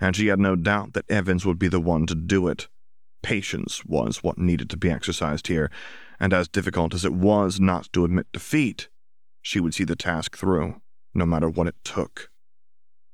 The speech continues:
Grindelwald was noticeably happier today, and anything that put the men in such high spirits was likely something that would make Harry feel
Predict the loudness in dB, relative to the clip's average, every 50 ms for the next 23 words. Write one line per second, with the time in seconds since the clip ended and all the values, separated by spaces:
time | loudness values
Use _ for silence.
0 | -20 -20 -20 -20 -20 -20 -20 -20 -20 -20 -20 -20 -20 -20 -20 -20 -20 -20 -20 -20
1 | -20 -20 -20 -12 -6 0 2 4 4 6 6 6 6 4 4 4 2 2 4 4
2 | 4 4 4 2 2 0 2 2 2 2 2 0 0 0 0 0 2 2 2 2
3 | 4 4 4 4 4 2 -2 -4 -8 -14 -20 -20 -20 -20 -20 -6 -2 0 2 2
4 | 2 2 2 0 0 0 0 2 0 0 0 -4 -6 -2 2 4 4 6 6 4
5 | 2 2 2 0 -2 -2 -2 -2 0 0 0 0 -2 -4 -2 0 2 4 4 2
6 | 2 0 0 2 2 2 4 4 2 2 2 0 0 2 2 2 2 0 -2 -4
7 | -4 -2 0 2 4 4 4 4 4 2 2 0 -2 -2 -2 0 -2 -4 -2 0
8 | 2 2